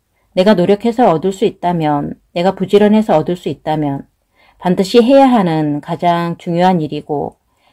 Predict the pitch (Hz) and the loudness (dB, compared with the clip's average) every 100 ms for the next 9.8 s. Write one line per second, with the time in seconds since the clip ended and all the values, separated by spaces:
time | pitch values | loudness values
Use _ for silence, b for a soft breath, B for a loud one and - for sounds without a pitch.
0 | _ 170 165 196 220 214 180 165 165 160 | _ -4 2 2 2 0 -2 -2 -2 -2
1 | 170 202 180 180 165 139 151 _ _ _ | -2 -2 -2 -4 -4 -6 -8 _ _ _
2 | _ _ _ - 277 285 233 196 214 214 | _ _ _ -4 2 4 4 2 4 4
3 | 214 208 208 190 170 180 202 202 160 160 | 4 2 0 0 -2 0 0 0 -4 -6
4 | 165 185 170 160 151 151 - b b b | -4 -4 -2 0 -2 -6 -10 b b b
5 | - 185 - 226 233 160 160 202 196 196 | -2 -2 -2 2 4 4 2 0 0 -2
6 | 202 143 76 151 - _ _ _ _ _ | -4 -4 -6 -8 -10 _ _ _ _ _
7 | _ _ _ b b b _ 196 240 233 | _ _ _ b b b _ 2 4 2
8 | 180 247 233 214 190 190 180 156 - 165 | 0 2 2 4 4 4 2 -2 -4 0
9 | 196 208 165 156 147 139 139 | 0 0 -4 -6 -6 -8 -10